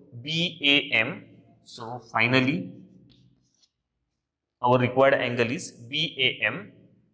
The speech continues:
Take angle B A M. Okay, why B A M? Because sixty-four degree, that is angle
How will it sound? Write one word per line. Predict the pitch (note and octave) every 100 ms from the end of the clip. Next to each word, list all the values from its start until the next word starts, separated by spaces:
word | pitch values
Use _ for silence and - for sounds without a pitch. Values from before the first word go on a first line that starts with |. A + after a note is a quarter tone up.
| _
Take | D3+ D#3 - - - - _ _ _ _ _ _ _ _ - - - - _ _ _ A2+
angle | A2+ A2+ C3+ A3 - - - G#2+
B | C3 C#3 C#3 C#3 C#3 A#2
A | A#2 A#2+ - - G2
M. | F#2 - - _ _ _ _ _ _ -
Okay, | A#2+ G3+ G3 - - B2
why | C3 D#3+ G3 - - -
B | D3 D3+
A | D3+
M? | G3+ D#3+
Because | C3 C#3+ D#3 - - - _ _ -
sixty-four | D#3 D#3 - F3 F3 E3+ D3
degree, | A#2 B2 F#3 B2
that | B2 C#3+
is | D3+ - C3
angle | B2+ C3+